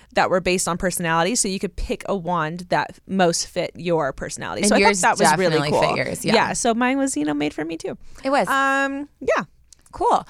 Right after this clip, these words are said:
Speaker 1: Oh my
Speaker 2: Um,
Speaker 1: gosh. I wanted to read off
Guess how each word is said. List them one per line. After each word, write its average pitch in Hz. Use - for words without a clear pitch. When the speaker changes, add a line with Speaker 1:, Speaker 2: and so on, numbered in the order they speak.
Speaker 1:
Oh 330
my 349
Speaker 2:
Um, 285
Speaker 1:
gosh. 247
I 247
wanted 294
to 294
read 226
off 208